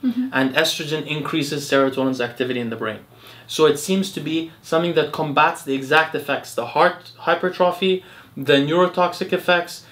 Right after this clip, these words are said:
Speaker 2: the anti-serotonergic effects. It directly combats those effects.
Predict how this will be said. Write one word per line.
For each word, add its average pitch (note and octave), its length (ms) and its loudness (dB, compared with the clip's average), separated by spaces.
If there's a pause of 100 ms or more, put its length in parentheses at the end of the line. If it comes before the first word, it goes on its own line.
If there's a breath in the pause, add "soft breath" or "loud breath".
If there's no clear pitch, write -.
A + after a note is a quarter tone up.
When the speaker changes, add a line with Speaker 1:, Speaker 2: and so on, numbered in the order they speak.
(160 loud breath)
Speaker 2:
the C#3 180 2
anti-serotonergic E3 1080 0
effects. D#3+ 380 0
It C#3 120 -6
directly E3 520 4
combats D3+ 460 2
those C3+ 180 -4
effects. A#2+ 440 -8